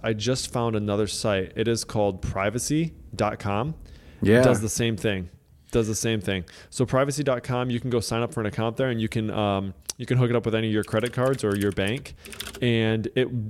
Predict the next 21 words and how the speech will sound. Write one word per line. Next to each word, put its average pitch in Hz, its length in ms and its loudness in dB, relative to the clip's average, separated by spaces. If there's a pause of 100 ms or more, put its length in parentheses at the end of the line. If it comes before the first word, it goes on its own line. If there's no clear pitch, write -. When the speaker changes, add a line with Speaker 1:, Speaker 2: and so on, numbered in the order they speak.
(160)
Speaker 1:
will 123 140 4
do 110 100 -2
the 107 120 2
exact 101 280 0
same 101 180 -2
thing 101 180 -2
for 98 180 0
you. 95 100 2
It 101 40 2
generates 107 400 0
a 107 40 2
random 104 280 0
credit 113 240 0
card 113 180 0
number, 113 300 0
and 104 200 -2
it's 98 140 -4
free 120 220 2
to 107 80 0
use. 98 420 0 (540)
Uh, 95 260 2